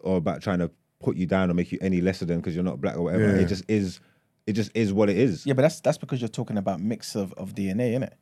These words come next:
Speaker 3: But race is, is a social construct.
Speaker 1: Yeah.
Speaker 3: So, so surely, li-, like the examples we gave here, these mixed race people are considered black.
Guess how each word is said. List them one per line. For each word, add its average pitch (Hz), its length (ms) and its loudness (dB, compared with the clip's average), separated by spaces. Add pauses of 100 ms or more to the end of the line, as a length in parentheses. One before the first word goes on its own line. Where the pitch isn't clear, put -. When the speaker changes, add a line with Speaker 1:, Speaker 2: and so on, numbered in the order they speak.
(360)
Speaker 3:
But - 180 2 (480)
race 131 360 2
is, 110 120 -8
is 92 200 -8
a 92 100 -6
social 110 300 -4
construct. - 520 -6 (120)
Speaker 1:
Yeah. 87 180 -2
Speaker 3:
So, 110 220 0
so - 240 -6
surely, 127 480 2 (960)
li-, 104 200 -4
like 127 220 0
the 123 60 -4
examples 113 420 -2
we 117 100 -2
gave 110 300 -2
here, 73 260 -8
these 131 200 -4
mixed 139 240 -2
race 110 120 -4
people 92 480 -10
are - 60 -10
considered 101 420 -8
black. - 280 -4